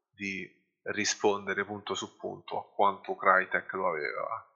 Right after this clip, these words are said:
alle accuse della Crytek. Non so,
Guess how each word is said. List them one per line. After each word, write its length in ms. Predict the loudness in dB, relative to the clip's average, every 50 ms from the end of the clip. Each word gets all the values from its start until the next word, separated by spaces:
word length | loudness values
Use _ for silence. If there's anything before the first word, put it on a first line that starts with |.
| _ _ _ _ -14 -14 -14 -14 -14 4 6
alle 160 | 8 8 8
accuse 280 | 8 6 2 -10 -6 -4
della 200 | -2 -2 -2 0
Crytek. 540 | 2 4 4 4 4 2 -2 -8 -8 -8 -6
Non 180 | -4 -4 -4 2
so, 280 | 6 6 8 8 6